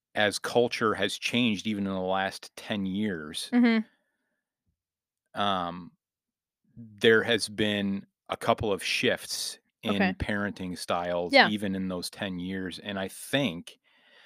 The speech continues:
Speaker 1: that this upcoming generation is gonna, is going to possibly parent better
Speaker 2: Hmm.
Speaker 1: than potentially the last two generations.
Speaker 2: Yeah.
Speaker 1: And, and I think that because they are, um,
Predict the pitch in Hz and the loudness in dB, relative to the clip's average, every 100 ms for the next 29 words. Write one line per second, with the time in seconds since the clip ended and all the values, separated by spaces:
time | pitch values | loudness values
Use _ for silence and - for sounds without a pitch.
0 | - - - 107 104 107 - 117 113 - | -20 -20 4 4 4 0 -2 -4 -4 0
1 | 110 104 95 101 95 92 98 98 101 90 | 0 0 0 -2 0 0 0 0 -4 -4
2 | - 95 87 - 104 95 110 98 95 - | -4 -6 -6 -6 -6 -4 -2 -2 -2 -2
3 | 98 - - _ _ - 110 110 - 101 | -2 -4 -12 _ _ 0 2 4 2 -2
4 | 101 - - 101 101 117 117 - _ 95 | -4 -4 -4 0 2 0 -2 -14 _ -18
5 | 90 _ - 95 98 123 156 170 - _ | -18 _ 2 2 2 0 -2 -4 -14 _
6 | 285 285 190 - _ _ _ - 101 101 | 0 2 0 -4 _ _ _ -8 2 4
7 | 98 95 95 98 - - - - 107 101 | 4 2 0 -2 -6 -8 -8 -2 0 0
8 | 110 101 95 92 92 95 92 - - - | 0 0 2 0 2 2 2 -2 -8 -6
9 | 92 90 85 85 82 82 - - - 220 | -4 -2 -2 -4 -4 -6 -8 -10 -2 4
10 | 220 180 107 101 - 135 - 120 98 107 | 4 4 0 0 2 2 6 4 4 0
11 | - 104 101 - - - - - _ _ | 4 4 4 0 -8 -18 -20 -20 _ _
12 | 107 95 104 107 - 98 92 92 92 92 | -6 0 2 2 2 2 4 4 2 0
13 | 90 _ _ _ _ _ _ _ _ _ | -4 _ _ _ _ _ _ _ _ _
14 | - - - 98 87 85 85 | -20 -10 0 2 2 -2 -6